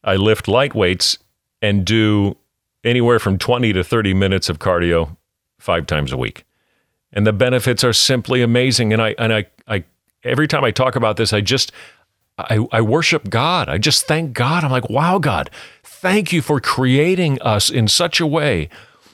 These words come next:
that we can use our bodies to benefit our spirits and souls." And be encouraged. Don't start where you can't,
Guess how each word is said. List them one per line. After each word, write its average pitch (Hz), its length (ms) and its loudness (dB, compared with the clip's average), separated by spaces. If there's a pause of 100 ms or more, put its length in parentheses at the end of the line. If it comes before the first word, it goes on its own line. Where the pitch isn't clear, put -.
(120)
that 147 180 2
we 160 120 2
can 127 240 0
use 180 380 4
our 127 160 2
bodies 80 760 -2 (1160)
to 143 140 0
benefit 139 420 2
our 117 100 2
spirits 101 360 0
and 117 100 0
souls." 175 460 -2 (1400)
And 131 160 2
be 185 160 2
encouraged. 175 800 0 (1000)
Don't 156 320 -2
start - 480 0
where 120 200 2
you 110 200 2
can't, - 560 -4